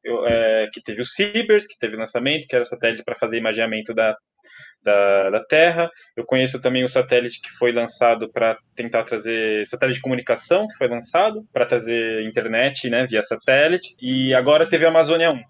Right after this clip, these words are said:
Esses, todos esses participavam de um mesmo plano de, de lançamento. A agência organizava tudo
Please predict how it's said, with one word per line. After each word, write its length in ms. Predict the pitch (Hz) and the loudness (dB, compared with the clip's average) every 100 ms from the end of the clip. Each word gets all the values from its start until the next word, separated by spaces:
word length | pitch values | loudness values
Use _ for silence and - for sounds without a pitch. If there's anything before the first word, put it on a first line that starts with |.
| - | -14
Esses, 260 | 135 143 160 | -14 -14 -12
todos 280 | - 202 | -6 -4
esses 180 | 185 180 | -4 -6
participavam 560 | - 175 - - 151 151 | -6 -8 -8 -2 -2 -2
de 80 | 160 | -6
um 120 | 156 | -6
mesmo 580 | 147 165 180 190 185 180 | -4 -2 -2 -6 -10 -6
plano 400 | 151 151 131 113 | 0 2 2 -4
de, 220 | 110 120 | -8 -10
de 140 | 117 117 | -10 -8
lançamento. 680 | 123 - 107 127 175 202 - 110 | -8 -6 -6 -4 -4 -6 -6 0
A 140 | 107 | 4
agência 520 | 110 107 127 131 131 | 4 2 0 2 2
organizava 640 | 113 110 113 113 107 117 110 | 2 2 0 -2 2 2 2
tudo 180 | 117 | -8